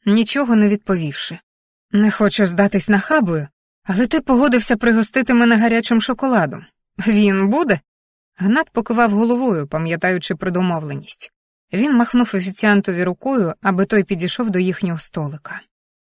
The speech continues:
«Одну чашку гарячого шоколаду, будь ласка».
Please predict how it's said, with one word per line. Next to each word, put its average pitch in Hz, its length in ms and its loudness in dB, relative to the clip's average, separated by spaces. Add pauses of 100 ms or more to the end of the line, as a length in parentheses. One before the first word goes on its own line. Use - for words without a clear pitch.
«Одну 214 320 0
чашку 240 420 2
гарячого 208 520 2
шоколаду, 220 540 0
будь 156 200 -4
ласка». 143 460 -8